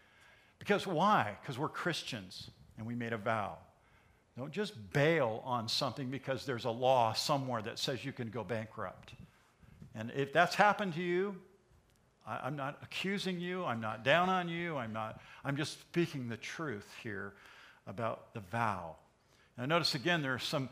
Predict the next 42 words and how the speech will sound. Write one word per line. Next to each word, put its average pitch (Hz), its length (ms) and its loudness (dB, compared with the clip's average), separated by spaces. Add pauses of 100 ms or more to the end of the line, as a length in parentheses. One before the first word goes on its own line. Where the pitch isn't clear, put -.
(240)
vows 185 500 10
that 202 120 4
are 160 100 4
not 143 280 2
binding. 127 460 4
No, 147 180 0
my 135 160 0
next 147 320 -2
point 170 280 0
here, 117 280 -2 (340)
the 127 60 -10
first - 460 2
one 127 180 2
is 143 160 -4
a 143 80 0
young 156 300 4
girl's 180 340 0
vow, 113 320 0
verses 120 480 -6
three 147 380 -2
through 123 180 -10
five. 117 540 -2
"If 117 140 -8
a 127 40 -6
woman 139 560 2 (320)
makes 131 220 -2
a 143 60 -6
vow 131 200 4
to 180 80 0
the 180 100 -2
Lord 120 280 -2
and 113 120 -6
binds 131 280 0
herself 135 400 -4
to 131 100 -10
some 131 300 -6
agreement," 120 420 -4 (540)
notice, 180 440 4
here's 226 280 2
the 196 80 -2
key, 143 340 2 (240)
"while 127 460 2